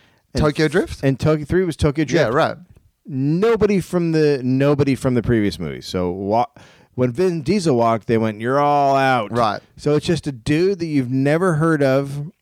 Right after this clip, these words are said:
Speaker 1: in the previous movies going to Japan, super into drifting, or no, super into, into racing, and then he's like, "What is this?
Speaker 2: What's drifting?
Speaker 1: You're racing in a car park?"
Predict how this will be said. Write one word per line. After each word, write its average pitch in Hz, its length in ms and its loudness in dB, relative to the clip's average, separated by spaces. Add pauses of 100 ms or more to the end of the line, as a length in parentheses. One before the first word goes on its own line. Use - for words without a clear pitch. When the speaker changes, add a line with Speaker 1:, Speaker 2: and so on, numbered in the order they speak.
Speaker 1:
in 135 80 -2
the 131 80 2
previous 156 340 0
movies 131 380 0
going 123 360 0
to 165 40 -2
Japan, 127 640 0 (320)
super - 560 -2
into 165 160 0
drifting, 143 640 0
or 135 80 2
no, 147 120 4
super 170 280 2
into, 147 340 0
into 131 140 2
racing, 131 480 2
and 120 140 0
then 123 140 0
he's 107 180 -2
like, 101 140 0
"What 101 320 -2
is 85 200 -6
this? 117 420 0
Speaker 2:
What's 143 200 0
drifting? 123 420 -2
Speaker 1:
You're 165 80 4
racing 139 380 0
in 113 100 0
a 92 60 -8
car 151 540 0
park?" - 500 -2